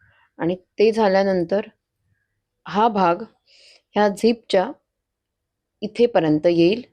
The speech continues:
हे असं ठेवायचं असं, आणि हे असं फोल्ड करायचं. फोल्ड केलं आणि हे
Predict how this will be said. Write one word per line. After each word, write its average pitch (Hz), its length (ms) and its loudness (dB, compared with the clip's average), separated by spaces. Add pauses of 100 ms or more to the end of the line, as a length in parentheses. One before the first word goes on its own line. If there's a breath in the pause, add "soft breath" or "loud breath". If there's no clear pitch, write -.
(160)
हे 190 60 2
असं 185 200 0
ठेवायचं 202 580 0 (1400)
असं, - 220 -10 (1900 soft breath)
आणि 185 280 0 (180)
हे 180 160 0
असं 190 240 0
फोल्ड 139 500 -2
करायचं. 135 500 -12 (3000)
फोल्ड 185 200 0
केलं 208 300 -2 (440 loud breath)
आणि 226 220 0 (180)
हे 214 140 0